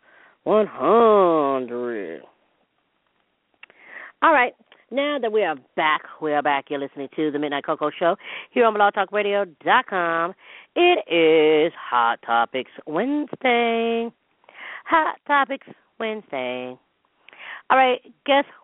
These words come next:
what? Last night, President Obama, President Obama threw some shade at the daggone Republican Party.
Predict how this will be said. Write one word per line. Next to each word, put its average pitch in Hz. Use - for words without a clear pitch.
what? 160
Last 147
night, 175
President 240
Obama, 151
President 160
Obama 156
threw 285
some 185
shade 247
at 165
the 143
daggone 135
Republican 120
Party. 107